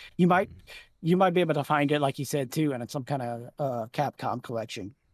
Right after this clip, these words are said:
Speaker 2: Yeah, that's what I'm wondering. I'm gonna, I'm gonna take a look around and see what I can find on that. But okay. But anyways, uh, I think that kinda covers it on that topic there about the difficulty. I know we've talked before about, uh, difficulty in games and stuff like that, so I thought it would be interesting as it's come up again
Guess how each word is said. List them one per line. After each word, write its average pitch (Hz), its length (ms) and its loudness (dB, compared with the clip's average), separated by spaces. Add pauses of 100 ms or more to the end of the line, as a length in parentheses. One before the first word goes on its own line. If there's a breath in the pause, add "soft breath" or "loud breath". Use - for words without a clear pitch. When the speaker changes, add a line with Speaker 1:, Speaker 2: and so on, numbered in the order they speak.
(120)
Speaker 2:
Yeah, 131 460 0
that's 135 160 0
what 151 80 -4
I'm 120 120 -4
wondering. 110 340 -4
I'm 117 80 -4
gonna, 135 140 0
I'm 143 160 -8
gonna 269 100 -10
take 175 160 -6
a 127 40 -2
look 95 140 -6
around 85 300 -10
and 82 100 -12
see 95 180 -10
what 82 120 -10
I 78 40 -12
can 80 140 -18
find 82 320 -14
on 76 120 -18
that. 76 240 -18 (100)
But 165 100 -4
okay. 92 280 -8 (520 loud breath)
But 226 140 8
anyways, 143 420 6
uh, 151 260 0
I 180 120 2
think 196 240 -2
that 143 160 2
kinda 131 200 0
covers 117 320 2
it 113 120 2
on 107 100 -4
that 104 160 -6
topic 104 380 -6
there 101 160 -8
about 101 200 -8
the 104 120 -8
difficulty. 104 680 -12
I 107 60 -6
know 117 120 -4
we've 110 240 -6
talked 107 240 -6
before 101 360 -10
about, 98 400 -10
uh, 101 220 -6
difficulty 101 540 -8
in 101 100 -10
games 95 340 -6
and 87 80 -10
stuff - 260 -10
like 92 140 -10
that, 95 180 -6
so 90 220 -6
I 90 100 -6
thought 98 320 -4
it 101 40 -2
would 95 120 -6
be 95 160 -6
interesting 92 420 -10
as 92 200 -10
it's 101 200 -10
come 113 220 -4
up 107 140 -4
again 107 440 -4